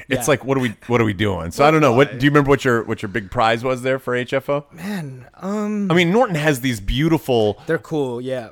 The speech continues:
Speaker 1: cups that are made by the school,
Speaker 2: Yeah.
Speaker 1: right? So the school makes their own trophies, which is a,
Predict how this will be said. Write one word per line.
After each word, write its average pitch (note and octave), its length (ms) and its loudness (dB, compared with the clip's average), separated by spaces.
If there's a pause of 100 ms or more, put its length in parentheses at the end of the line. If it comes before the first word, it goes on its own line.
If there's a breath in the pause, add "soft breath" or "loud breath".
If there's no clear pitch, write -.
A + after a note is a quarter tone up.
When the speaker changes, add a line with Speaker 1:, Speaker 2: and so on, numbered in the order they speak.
Speaker 1:
cups - 440 2
that C#3 260 2
are A#2+ 160 4
made A#2 460 0
by A#2+ 200 4
the G#2+ 120 -4
school, G2+ 580 -6
Speaker 2:
Yeah. E2 80 -6
Speaker 1:
right? G#2+ 280 0
So - 120 -10
the G#2+ 100 -6
school D3+ 340 -2
makes B2 300 0
their B2 220 -4
own A2+ 240 -2
trophies, C#3+ 440 -6
which C#3 140 -18
is C#3 140 -14 (120)
a, D3+ 140 -2